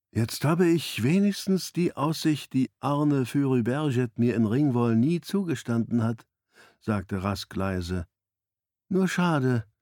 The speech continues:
dass ich die heute Abend nicht mit Ihnen teilen kann." Tommy nahm auf dem Sofa Platz, auf dem Gündersen gesessen hatte, und legte die Unterlagen neben sich ab.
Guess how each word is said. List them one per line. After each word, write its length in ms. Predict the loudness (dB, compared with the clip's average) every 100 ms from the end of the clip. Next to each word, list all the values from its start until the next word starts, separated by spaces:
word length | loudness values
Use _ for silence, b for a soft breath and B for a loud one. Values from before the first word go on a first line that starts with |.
| B B -6
dass 220 | -2 -2
ich 160 | -2
die 320 | -2 0 2 2
heute 340 | 2 0 -2
Abend 460 | -2 -2 -2 -2 0
nicht 340 | 0 -2 -2
mit 160 | -2 2
Ihnen 300 | 2 2 2
teilen 380 | 2 2 2
kann." 320 | 2 0 0 -4 _ _ _ _ _ _ _ _ _ b b
Tommy 300 | 2 4 4
nahm 280 | 4 4 2
auf 120 | 0
dem 200 | -2 -2
Sofa 380 | 0 0 0 -4
Platz, 440 | -2 -4 -4 -8
auf 140 | -10 -8
dem 220 | -4 0
Gündersen 440 | 2 4 2 0 0
gesessen 500 | 0 0 0 0 0
hatte, 300 | 0 0 -2 b b b
und 160 | -2 0
legte 300 | 0 0 -2
die 140 | 0
Unterlagen 640 | 0 -2 -2 -2 -2 -2 0
neben 280 | 0 0 -2
sich 260 | -4 -6
ab. 300 | -6 -8 -14